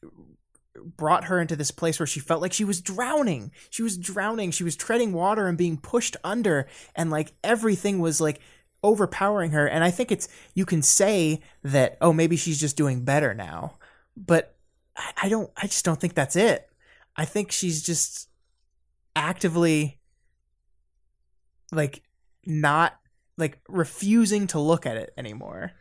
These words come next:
And she's got this thing to focus on, and this thing is so important to her that it's kind of, eh, distracting every bit of that problem. And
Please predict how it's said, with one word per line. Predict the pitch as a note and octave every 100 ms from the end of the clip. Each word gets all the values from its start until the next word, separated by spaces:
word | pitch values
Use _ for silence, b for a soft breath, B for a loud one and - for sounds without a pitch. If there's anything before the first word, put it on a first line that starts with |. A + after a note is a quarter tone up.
| b b _ -
And | C3 C3 C3 -
she's | - C#3+
got | F3 D#3+ F3+
this | D3+
thing | - - G#3 G#3
to | F#3+
focus | - E3+ D#3+ C#3
on, | A#2+ B2+
and | C3
this | B2+
thing | - - G3+ F#3 F3+ B B B
is | D3+ C3 - -
so | - F3 F3+
important | F3 F#3+ F3+
to |
her | D3 C#3+ C#3
that | C3+
it's | C3+ -
kind | - - E3+ E3
of, | D3+ b b b _ _ _ -
eh, | - _ _ _ _ _ _ -
distracting | E3+ E3+ F#3 E3 - D3+ -
every | E3 F3+ F#3
bit | C#3 D3+ D3+ -
of | C#3
that | C#3+ C#3
problem. | - C#3 E3 C3 E2 D#3+ - _ _ _ _
And | C#3 C3 C3 C3